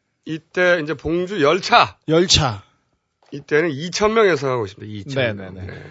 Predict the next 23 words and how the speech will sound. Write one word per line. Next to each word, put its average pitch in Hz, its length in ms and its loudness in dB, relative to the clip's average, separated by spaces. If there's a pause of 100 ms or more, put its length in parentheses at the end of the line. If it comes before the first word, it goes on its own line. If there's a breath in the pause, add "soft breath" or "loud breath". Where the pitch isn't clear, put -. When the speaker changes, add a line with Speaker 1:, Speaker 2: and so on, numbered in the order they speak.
(120)
Speaker 2:
봉주 196 600 0
열차를 160 500 4
두 175 320 -4
대 240 200 6
빌릴까 165 460 0
생각하고 117 480 -8
있습니다. 87 520 -18 (400)
그래서 143 520 -2 (420 soft breath)
저희가 131 540 0 (100)
주차장을 170 480 -6
Speaker 1:
아, 165 40 -8
두 160 100 -8
Speaker 2:
가서 175 120 2
Speaker 1:
대를 202 160 2
전세 196 320 2
내는 170 180 2
거죠? 175 140 -6
열차를? 151 520 0 (100)
Speaker 2:
그렇죠. 151 360 -6
Speaker 1:
열차 233 380 4
전세 214 340 0
들어보셨어요? 214 640 0
Speaker 2:
네네. 131 280 -4